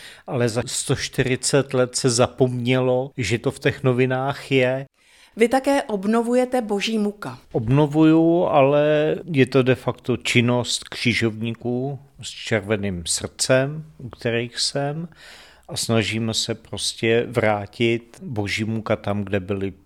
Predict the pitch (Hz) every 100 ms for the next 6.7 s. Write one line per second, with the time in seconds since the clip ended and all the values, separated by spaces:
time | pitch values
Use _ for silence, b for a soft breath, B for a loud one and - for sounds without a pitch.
0 | - - 98 - - - - 104 110 110
1 | 117 104 95 87 - b b b 104 95
2 | 117 104 110 107 107 110 110 110 110 104
3 | 110 107 104 - - - 120 - 104 110
4 | 104 117 120 120 107 - - 101 98 -
5 | 120 123 123 123 123 127 110 107 - 117
6 | 104 98 98 98 101 -